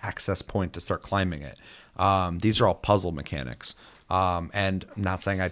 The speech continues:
dislike it. I think the adventure of it's really interesting and, and fun, but, uh, but it's not my speed. So it's never been a game that I've always looked back on and went, "Whew, I love Shadow of the Colossus. It's a masterpiece."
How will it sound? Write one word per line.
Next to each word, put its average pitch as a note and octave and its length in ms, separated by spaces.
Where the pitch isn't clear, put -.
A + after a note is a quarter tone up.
dislike G#2 520
it. F2+ 160
I F#2+ 60
think - 300
the G#2 100
adventure F#2+ 400
of E2+ 80
it's E2 160
really E2+ 180
interesting D2 520
and, A#1+ 120
and D2 140
fun, F2 400
but, E2+ 200
uh, D2 200
but E2 320
it's - 240
not G2 220
my E2+ 180
speed. D2 680
So E2 320
it's - 180
never F#2 240
been F2+ 220
a E2 60
game F2 360
that D#2+ 160
I've E2+ 160
always E2+ 300
looked F2+ 240
back F2+ 280
on E2+ 140
and D#2 100
went, E2 200
"Whew, F#3+ 480
I A2+ 80
love C3 260
Shadow C3 260
of G#2+ 60
the - 60
Colossus. A2+ 580
It's - 220
a G#2+ 40
masterpiece." G#2 800